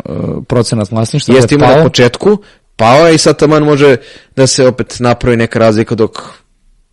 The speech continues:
Speaker 2: ne bude ponovo masovno.
Speaker 1: Šta misliš, ko je dobar izbor sad za, za, za igrača Chelsea, evo, na primjer, ako hoćeš da uradiš jedan transfer,
Speaker 2: Pa, s-,
Speaker 1: a
Speaker 2: s
Speaker 1: da
Speaker 2: obz-
Speaker 1: ne bude Mount,
Speaker 2: Da.
Speaker 1: da ne bude, ne znam, Aubameyang,
Speaker 2: Is-,
Speaker 1: na primjer?
Speaker 2: iskreno, šta god da kažem, to uvek,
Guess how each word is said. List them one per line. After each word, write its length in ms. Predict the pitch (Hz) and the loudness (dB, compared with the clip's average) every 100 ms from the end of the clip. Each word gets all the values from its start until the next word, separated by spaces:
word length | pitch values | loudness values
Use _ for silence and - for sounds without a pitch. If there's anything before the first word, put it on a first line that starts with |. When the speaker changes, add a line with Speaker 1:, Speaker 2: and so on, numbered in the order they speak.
| _ _ _ _ _ | _ _ _ _ _
Speaker 2:
ne 140 | 104 98 | -6 -2
bude 180 | 98 92 | -2 -2
ponovo 460 | 101 98 90 87 - | -4 -4 -4 -4 -6
masovno. 540 | 101 95 - 87 87 85 | -6 -6 -6 -10 -12 -12
Speaker 1:
Šta 160 | - 220 | -4 0
misliš, 220 | 254 190 | 0 0
ko 120 | - | 0
je 60 | 247 | 2
dobar 220 | 240 175 | 4 4
izbor 240 | 170 120 117 | 4 2 0
sad 240 | 139 101 - | -2 -4 -10
za, 380 | 123 120 120 110 - | -10 -6 -4 -4 -8
za, 300 | 117 117 117 | -8 -4 -2
za 80 | 123 | 0
igrača 280 | 120 127 117 | 0 -2 -2
Chelsea, 300 | 120 110 107 | -2 0 0
evo, 160 | 95 90 | -2 -2
na 100 | 107 | -4
primjer, 260 | 110 104 | -4 -4
ako 120 | 101 | -4
hoćeš 200 | 107 104 | -6 -8
da 80 | 110 | -6
uradiš 300 | 107 101 - | -6 -6 -10
jedan 120 | 98 | -10
transfer, 420 | 95 104 135 135 135 _ - - _ _ _ _ | -10 -10 -6 -6 -8 _ -20 -20 _ _ _ _
Speaker 2:
Pa, 240 | 113 117 | 2 2
s-, 40 | 120 | 2
Speaker 1:
a 200 | 117 113 | 2 0
Speaker 2:
s 220 | - - | -4 -4
Speaker 1:
da 60 | 143 | 0
Speaker 2:
obz- 80 | 135 | 2
Speaker 1:
ne 120 | 135 | 2
bude 260 | 123 123 110 | 2 2 2
Mount, 460 | 98 104 95 127 | 2 0 0 -2
Speaker 2:
Da. 180 | 120 110 101 _ _ - - - | -2 -6 -6 _ _ -20 -20 -12
Speaker 1:
da 300 | 110 113 117 | -6 -2 0
ne 160 | 110 | 0
bude, 280 | 104 104 101 | -2 -2 -4
ne 140 | 95 85 | -4 -4
znam, 320 | 92 85 - - - - - | -6 -8 -10 -14 -16 -16 -8
Aubameyang, 640 | 107 113 110 98 92 85 | -4 -2 -2 -2 -4 -6
Speaker 2:
Is-, 240 | 131 151 101 | -2 -2 -2
Speaker 1:
na 60 | |
primjer? 180 | 151 180 | 0 0
Speaker 2:
iskreno, 340 | 196 160 131 | 0 0 0
šta 160 | 123 120 | 0 0
god 200 | 117 147 | 2 2
da 80 | 113 | 2
kažem, 440 | - 127 135 139 | 2 2 4 2
to 120 | - | 2
uvek, 140 | 131 | 2